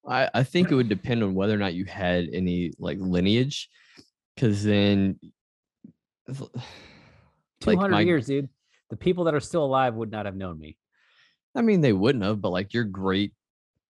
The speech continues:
Speaker 1: two hundredth removed grandson or uncle or whatever can be like, "My family isn't a killer."
Speaker 2: <laughs> I don't think anybody would.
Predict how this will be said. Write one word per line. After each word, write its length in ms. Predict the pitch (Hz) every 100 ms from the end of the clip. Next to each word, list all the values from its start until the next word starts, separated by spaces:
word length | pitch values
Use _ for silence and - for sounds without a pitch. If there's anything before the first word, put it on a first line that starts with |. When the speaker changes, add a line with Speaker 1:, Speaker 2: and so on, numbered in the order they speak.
| _
Speaker 1:
two 200 | - 117
hundredth 400 | 104 104 92 90
removed 680 | - 95 98 98 92 92 - - 104
grandson 720 | 95 82 92 98 104 95 92
or 120 | 85 -
uncle 480 | 95 98 92 90 90
or 340 | 85 85 101 -
whatever 680 | - 95 87 98 80 87 104 _ _ _ _ _ _ _ _ _ _ _ _ _ _ _ _ _ _
can 100 | 98
be 80 | 92
like, 360 | 85 82 87 92
"My 140 | 90
family 560 | 107 98 95 95 95 - 101
isn't 340 | 101 113 107
a 60 | 117
killer." 420 | 135 147 98 - _ _ _ _ _ _
Speaker 2:
<laughs> 20 | - - - 523 - 466 _ _ _ - -
I 400 | - - - - _ -
don't 180 | 131 160
think 160 | 151
anybody 400 | 131 139 123 135
would. 380 | 120 120 107 95